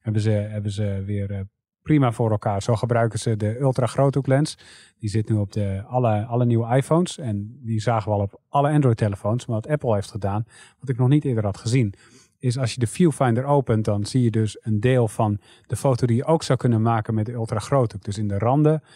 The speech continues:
van de viewfinder zit dan een soort van vaag beeld wat er voor de rest op de foto kan komen. Dus op het moment dat je een landschap fotografeert en, en je wil die ene molen er ook op hebben, dan, dan zie je dat die ultra groothoek die dus wel heel makkelijk kan pakken. Ehm,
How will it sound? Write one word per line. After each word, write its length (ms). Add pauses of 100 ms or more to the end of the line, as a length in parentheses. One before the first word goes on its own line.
(200)
van 140
de 60
viewfinder 600
zit 160
dan 120
een 60
soort 200
van 160
vaag 300
beeld 300 (320)
wat 160
er 60
voor 120
de 60
rest 240
op 100
de 60
foto 580 (140)
kan 200
komen. 400
Dus 160
op 60
het 80
moment 180
dat 160
je 180 (300)
een 100
landschap 340
fotografeert 760
en, 340
en 200
je 100
wil 300
die 180
ene 180
molen 340
er 100
ook 160
op 120
hebben, 260 (300)
dan, 160 (140)
dan 300
zie 140
je 60
dat 140
die 100
ultra 240
groothoek 420
die 100
dus 140
wel 200
heel 140
makkelijk 360
kan 160
pakken. 320 (420)
Ehm, 320